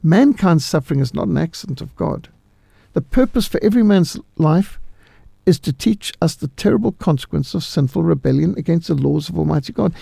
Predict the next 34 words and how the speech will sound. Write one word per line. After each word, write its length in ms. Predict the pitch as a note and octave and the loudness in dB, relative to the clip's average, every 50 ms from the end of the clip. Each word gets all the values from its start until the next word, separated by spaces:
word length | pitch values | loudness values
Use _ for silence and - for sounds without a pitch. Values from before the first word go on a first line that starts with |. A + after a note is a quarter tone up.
| - - - | -18 -10 -4
and 140 | - A#3+ G3+ | -4 -2 0
to 60 | B3 | 0
build 300 | F#3 - C4 D4+ C4+ - | 0 0 0 0 0 0
in 40 | A#3 | -2
us 120 | F#3 E3 | -2 -2
the 100 | - - | -4 -8
character 400 | - - - - D#3+ G#3+ G#3 - | -12 -8 -4 -2 -2 -2 -2 -4
of 100 | A3 - | -8 -8
children 300 | - - - D3+ A#2+ A#2 | -8 -6 -6 -4 -2 -4
of 140 | B2 - - | -4 -6 -6
God. 260 | - - - - - _ _ _ _ _ _ _ - - - - - | -8 -8 -8 -10 -14 _ _ _ _ _ _ _ -20 -20 -12 -4 -2
And 100 | A3 G#3 | -2 0
since 260 | - B3 A#3 F#3+ - | 0 0 0 0 0
God 220 | - G3 G3 G3 | 2 2 4 4
is 160 | F3 D#3 C3+ | 4 2 2
long-suffering, 800 | D3 D3+ D3+ D3 - - - C#3+ B2+ - - E3 G3+ G#3 - - - _ _ _ | 2 2 2 0 0 -2 -2 -2 -2 -2 -2 -2 -2 -2 -4 -8 -16 _ _ _
this 260 | - F3+ F3 E3 - - | -2 -2 -2 -2 -2 -4
is 220 | - F#3 C#3 - | -4 -4 -4 -2
one 100 | D3+ D#3 | -2 0
of 40 | D3+ | 0
the 140 | C#3 - - | -2 -2 -2
fruit 220 | G#3 A3 G#3 - | -2 -2 -2 -2
of 80 | A#3+ G3+ | -4 -6
the 60 | - | -6
Spirit 400 | - - _ - D3+ D3+ - - | -6 -6 _ -2 -2 -2 -2 -4
that 260 | - D#3 C3+ - - | -4 -4 -4 -2 -2
needs 300 | E3 D#3 D3+ D#3+ - - - - _ _ _ _ _ _ | -2 -2 -2 -2 -6 -14 -18 -20 _ _ _ _ _ _
developing 600 | - E3+ C#3 D#3 E3 E3 D#3+ - - D3+ D3 D3+ | 0 2 4 4 4 4 2 2 0 -2 -2 0
in 100 | - D3 | 0 0
our 100 | D3 C3+ | 0 2
life. 320 | C3+ C3+ C#3+ C#3 C3 - _ _ _ _ _ _ _ _ - - | 0 0 0 -2 -6 -10 _ _ _ _ _ _ _ _ -20 -4
God 380 | - F#3+ F3 G3+ A3+ G3 - _ _ _ | 2 4 4 4 4 2 0 _ _ _
commits 460 | - F3+ E3+ D#3+ D#3 - - - - - | 0 2 2 2 2 0 -4 -16 -16 -14
suffering. 560 | - - - D#3 C3 - - C3 B2 B2+ B2 | -8 -4 -2 -2 0 0 -2 -6 -6 -8 -10